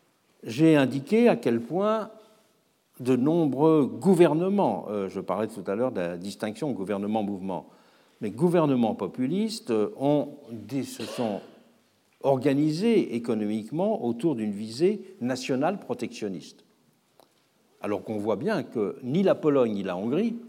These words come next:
ne sont pour le protectionnisme, pour une raison très simple, c'est qu'elles profitent à fond de l'insertion dans l'Europe. Elles bénéficient de la redistribution. Donc jamais, il n'y a pas une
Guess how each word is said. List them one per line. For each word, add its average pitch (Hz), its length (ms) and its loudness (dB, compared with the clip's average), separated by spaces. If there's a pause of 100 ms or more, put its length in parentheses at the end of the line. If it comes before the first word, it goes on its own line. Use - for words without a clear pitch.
(380)
ne 110 120 -6
sont 202 460 -2 (140)
pour 185 120 0
le 123 80 -2
protectionnisme, - 840 -8 (840)
pour 113 160 -4
une 113 80 -2
raison 101 320 -6
très 95 200 -10
simple, 95 400 -8 (340)
c'est - 180 -14
qu'elles 104 160 -6
profitent 120 560 -8
à 110 100 -10
fond 185 240 -10
de 123 100 -8
l'insertion 85 480 -10
dans 95 120 -10
l'Europe. 95 360 -10 (1000)
Elles 98 140 -10
bénéficient 113 600 0
de 127 120 0
la 98 60 0
redistribution. 104 840 -8
Donc 98 240 -8
jamais, 151 520 2
il - 360 -16
n'y 117 60 -4
a 104 40 -6
pas - 260 0
une 135 240 6